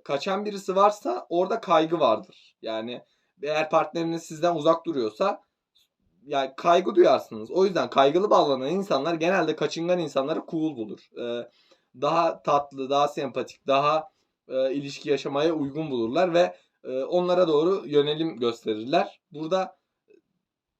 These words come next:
tabii şu an bu videonun konusu değil ama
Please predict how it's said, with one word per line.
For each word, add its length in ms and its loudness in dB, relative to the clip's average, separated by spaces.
tabii 480 -8
şu 180 -2
an 320 0
bu 120 -2
videonun 300 -2
konusu 320 -6
değil 220 -2
ama 280 0